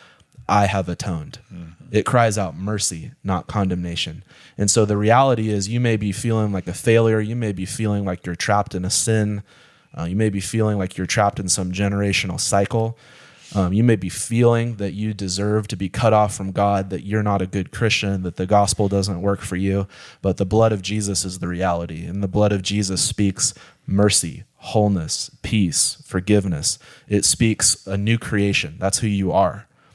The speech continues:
Speaker 1: You're enrolled in the assembly of the righteous before God.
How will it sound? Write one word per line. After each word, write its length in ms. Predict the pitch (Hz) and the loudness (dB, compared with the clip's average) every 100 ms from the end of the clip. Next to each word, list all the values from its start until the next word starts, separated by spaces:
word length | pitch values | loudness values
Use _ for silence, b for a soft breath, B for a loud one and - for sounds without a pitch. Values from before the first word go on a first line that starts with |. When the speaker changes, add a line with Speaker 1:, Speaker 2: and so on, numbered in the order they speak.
| b - | b -2
Speaker 1:
You're 240 | 101 113 | 2 4
enrolled 720 | 104 98 104 117 110 98 92 | 2 0 2 4 4 -2 -8
in 140 | 98 95 | -8 -6
the 100 | 92 | -4
assembly 500 | - - 107 101 92 | -2 0 0 2 0
of 120 | 87 | -2
the 100 | 90 | -4
righteous 400 | 92 92 - - | -4 -4 -6 -10
before 360 | - - 95 87 | -12 -10 -8 -6
God. 320 | 87 78 | -6 -6